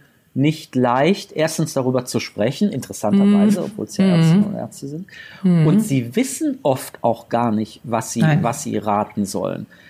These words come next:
Speaker 1: Weil wenn's also nicht klappt mit der Erektion, dann gibt's natürlich die verschiedensten Möglichke-, äh, Möglichkeiten,
Speaker 2: Ja.
Speaker 1: also, äh, medikamentös,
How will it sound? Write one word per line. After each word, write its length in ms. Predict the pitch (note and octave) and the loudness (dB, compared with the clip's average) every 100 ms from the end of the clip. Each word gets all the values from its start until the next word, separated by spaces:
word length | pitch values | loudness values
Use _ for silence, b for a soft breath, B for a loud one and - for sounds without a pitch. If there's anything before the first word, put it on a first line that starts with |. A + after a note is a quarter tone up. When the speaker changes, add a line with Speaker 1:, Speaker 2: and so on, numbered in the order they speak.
| B | B
Speaker 1:
Weil 320 | A#2 B2 C3+ C3 | 0 2 2 0
wenn's 320 | B2 C#3+ F#3+ - | 0 2 2 0
also 200 | C#3+ C3+ | 0 0
nicht 200 | C3+ - | 0 -2
klappt 240 | E3+ F3+ | -2 2
mit 180 | G3+ - | 0 2
der 180 | C#3 B2 | 0 0
Erektion, 640 | B2 A2+ - - A2+ G#2+ | -2 -2 -4 -2 0 2
dann 140 | A#2 A#2+ | 0 -2
gibt's 260 | D3+ - | -4 -4
natürlich 380 | C#3 C3+ D3 C#3 | -6 -2 -4 -2
die 100 | C#3+ | -4
verschiedensten 800 | C3+ B2+ - E3+ F#3 - - B2+ | -2 -2 -2 0 0 0 -4 0
Möglichke-, 600 | C3 F#3+ D3 - - - - | 2 0 -2 -6 -8 -8 -4
äh, 120 | B2+ | 0
Möglichkeiten, 800 | B2+ F3 F3+ D3+ - A2 G2+ - | 2 2 0 -6 -4 -2 -2 0
Speaker 2:
Ja. 140 | D#3 | 0
Speaker 1:
also, 460 | A2 A2 A2+ G#2+ - | 0 0 2 2 0
äh, 260 | G2+ A2+ A2 | 0 0 2
medikamentös, 960 | B2 B2+ B2 B2 B2 A#2 E3 E3+ E3 | 0 -2 -2 -2 -2 0 2 2 0